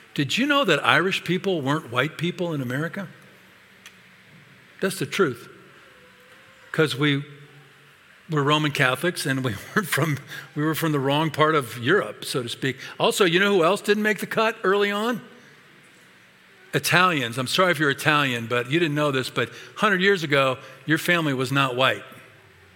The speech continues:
This is established sociological reality.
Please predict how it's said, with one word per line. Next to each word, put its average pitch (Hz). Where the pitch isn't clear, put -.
This 226
is 247
established 196
sociological 180
reality. 147